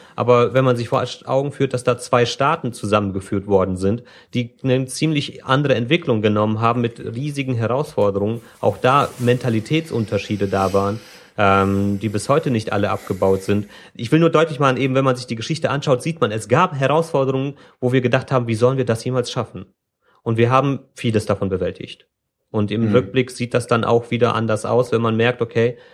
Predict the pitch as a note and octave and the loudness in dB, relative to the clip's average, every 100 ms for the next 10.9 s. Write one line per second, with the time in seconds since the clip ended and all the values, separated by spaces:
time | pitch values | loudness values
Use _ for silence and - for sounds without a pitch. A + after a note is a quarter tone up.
0 | _ A2+ - C3 - G#2 A2 A2+ A#2+ C3+ | _ -4 0 0 2 0 0 0 0 -2
1 | C3 B2 - E3 B2 F#2 F2+ - - _ | -4 -4 -2 -2 0 -2 -4 -12 -20 _
2 | A2 B2+ C#3+ - - C3+ D#3+ C3+ D3+ D3+ | 0 2 2 -4 0 0 0 -4 2 4
3 | C#3+ C#3 C3 C3+ C#3 D#3 C#3+ C3+ C#3 F#3+ | 4 2 -2 -2 -2 -2 -2 -4 -4 -4
4 | - - A#2+ A#2 A#2+ B2 A2+ G#2+ A2 A2 | -6 -6 0 0 0 -4 -4 -2 -4 -2
5 | C#3 C#3+ C#3 C3+ C#3 - - _ A2 B2 | -2 0 0 0 -2 -10 -20 _ 0 0
6 | A#2+ A#2 A#2 A#2+ B2+ C3 E3 F#3 F#3+ _ | 2 0 0 -2 -2 -2 -2 -4 -6 _
7 | - _ - B2+ C3+ A#2+ B2 A2+ B2+ C#3+ | -20 _ 0 2 4 4 2 2 2 2
8 | C3 C3 C3 C3+ C3 C3 A2+ B2 B2 B2+ | 2 2 2 0 0 -2 -2 -2 0 0
9 | B2+ A2 - A#2 - D3 B2+ G#2+ G2+ G2+ | 0 -4 -2 -2 0 -2 -2 -2 -2 -4
10 | F#2+ G#2+ - G#2 - B2 A2+ A#2 | -6 -6 -2 -2 -2 -4 -4 -6